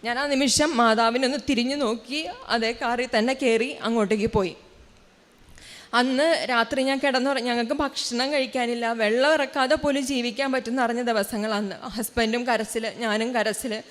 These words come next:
മോനെ നോക്കി കരച്ചിലും ബഹളവും ഇത് തന്നെ പ്രാർത്ഥന തന്നെ. അന്ന് രാത്രി ഞാൻ കിടന്നുറങ്ങിയപ്പോൾ ഏകദേശം ഒരു, കിടന്നുറങ്ങിയിട്ടില്ല, പ്രാർത്ഥന തന്നെയാണ്, ജപമാല ചൊല്ലിക്കൊണ്ടിരിക്കുകയാണ്. ഒരു രണ്ടേ മുക്കാൽ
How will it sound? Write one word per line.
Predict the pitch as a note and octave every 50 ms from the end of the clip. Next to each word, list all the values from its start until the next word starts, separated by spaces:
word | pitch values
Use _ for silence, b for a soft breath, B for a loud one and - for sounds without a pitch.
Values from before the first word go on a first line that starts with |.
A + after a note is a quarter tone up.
| B B B B B B B B
മോനെ | G#3+ A3+ A#3 A3+ A3+ A#3+ B3 A3+ - - -
നോക്കി | A#3 A#3 A#3+ A#3 B3+ A#3+ B3 B3
കരച്ചിലും | C4+ A#3+ A#3+ A#3 - - A#3 A#3 B3 B3
ബഹളവും | A#3+ C4 A#3 A#3 A#3+ B3
ഇത് | G#3+ G3+ A#3 A#3+
തന്നെ | A#3 A3+ A3+ -
പ്രാർത്ഥന | B3+ A#3+ A3 A3 - B3+ A3 A3+
തന്നെ. | G#3+ A#3+ G#3+ F#3+ G3 G#3 - - A3+
അന്ന് | A#3 A3 A#3 B3+ C4+ C4
രാത്രി | A#3+ A#3 - C4 A#3+
ഞാൻ | B3 B3+ B3+ B3+ C4
കിടന്നുറങ്ങിയപ്പോൾ | A#3+ A#3+ A#3+ A#3+ B3+ B3 B3 A#3 A3+ A#3 A#3 - C4 A#3+
ഏകദേശം | A3 A3+ A#3 A3 A#3+ - C4 A#3+
ഒരു, | C4 B3+ C4 - - - - - - - G#2 C#3 A#3 -
കിടന്നുറങ്ങിയിട്ടില്ല, | B3+ A#3 C4 C#4 D4+ D4+ C#4+ C#4+ C#4 C#4+ D4 - E4 C#4+ A#3 A#3+ -
പ്രാർത്ഥന | A#3 A3 A#3+ A#3 - - C4 B3+ C4 C4
തന്നെയാണ്, | B3 A#3+ B3 B3 A3+ A3
ജപമാല | G#3 B3 G3+ G#3 G#3+ A3+ A3 A3 B3
ചൊല്ലിക്കൊണ്ടിരിക്കുകയാണ്. | B3 C4 B3 A#3 A3+ A3+ A#3+ A3+ A3 A3+ G3+ G3+ - A3+ G3+ G3 G#3+ - B B B B B B -
ഒരു | C4 C4
രണ്ടേ | B3+ B3 B3 B3+ C4 C4
മുക്കാൽ | C4+ D4+ D4+ - C#4 C#4+ D4+